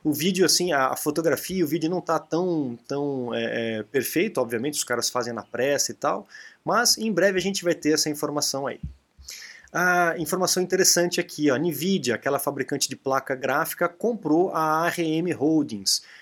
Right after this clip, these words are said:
que é a empresa que controla todas as subempresas aí que faz o processador,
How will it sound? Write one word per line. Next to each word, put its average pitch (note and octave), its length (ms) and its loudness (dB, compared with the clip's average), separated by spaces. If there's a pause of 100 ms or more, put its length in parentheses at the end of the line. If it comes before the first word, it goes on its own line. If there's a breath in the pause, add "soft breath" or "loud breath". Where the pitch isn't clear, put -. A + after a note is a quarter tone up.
(100)
que A#2+ 100 -2
é - 20 0
a B2+ 40 0
empresa C#3 360 0
que D3+ 120 -6
controla D#3 480 -2
todas A3 340 -2
as F#3+ 80 2
subempresas D3+ 760 0
aí C3 200 0
que G3 140 -6
faz E3+ 320 0
o F3 60 -6
processador, E3+ 600 0